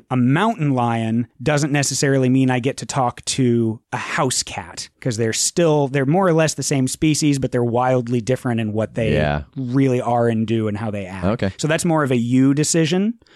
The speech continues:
Speaker 2: Okay.
Speaker 1: Um, you know, once we get down to it, if we're like, "Hey, yeah, you can talk to a condor, but you're trying to talk to a, you know, a hummingbird." No, you know, stuff like that. That's up to you. And my last big one here that I start with is shapeshifter, and that details how this all works.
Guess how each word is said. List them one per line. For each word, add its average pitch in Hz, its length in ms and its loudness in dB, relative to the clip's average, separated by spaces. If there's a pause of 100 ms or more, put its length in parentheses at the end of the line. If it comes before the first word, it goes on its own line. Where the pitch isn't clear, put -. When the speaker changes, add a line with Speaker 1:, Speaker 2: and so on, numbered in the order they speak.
Speaker 2:
Okay. 123 220 0
Speaker 1:
Um, 113 560 0
you 143 100 -2
know, 117 100 0
once 120 200 0
we 120 60 -4
get 107 160 -4
down 107 280 -4
to 110 160 -4
it, 98 60 -4
if 101 100 -12
we're 98 60 -10
like, 107 140 -8
"Hey, 151 240 0
yeah, 151 220 2
you 127 120 0
can 127 100 -6
talk 143 180 0
to 120 80 -4
a 113 60 -4
condor, 127 520 2
but 117 100 0
you're 120 120 -2
trying 127 260 0
to 117 60 -2
talk 120 300 -2
to 123 200 2
a, 113 220 2
you 123 100 -2
know, 110 100 0
a 113 60 0
hummingbird." 117 640 2
No, 117 480 2
you 127 140 2
know, 117 160 2
stuff - 240 -4
like 113 140 -8
that. 113 180 -4
That's 104 160 -8
up 101 120 -8
to 95 100 -8
you. 98 260 -8 (220)
And 139 420 0
my 135 120 2
last 156 540 0
big 185 200 2
one 185 140 4
here 175 200 4
that 165 120 2
I 147 60 2
start 160 360 0
with 156 320 0
is 139 420 0 (180)
shapeshifter, 104 880 -6
and 123 100 0
that 123 200 -2
details 117 500 -2
how 120 280 0
this 110 240 -2
all 104 340 -6
works. 92 480 -10